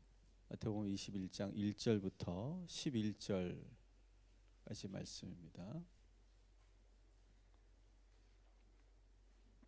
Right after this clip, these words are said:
우리 한 절씩 교독하겠습니다.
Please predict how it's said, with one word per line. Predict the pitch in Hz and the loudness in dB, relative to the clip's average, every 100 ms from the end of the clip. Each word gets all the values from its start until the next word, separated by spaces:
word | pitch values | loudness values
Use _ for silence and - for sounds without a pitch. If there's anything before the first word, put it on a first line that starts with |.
| - - - - - - | -20 -20 -20 -20 -6 -2
우리 | 110 98 | 4 4
한 | 135 123 | 4 8
절씩 | 120 104 - 95 90 - - | 8 6 4 4 4 -2 -2
교독하겠습니다. | 104 95 - 92 98 - - 92 - 87 | 2 2 0 -2 -2 -4 -6 -6 -4 -4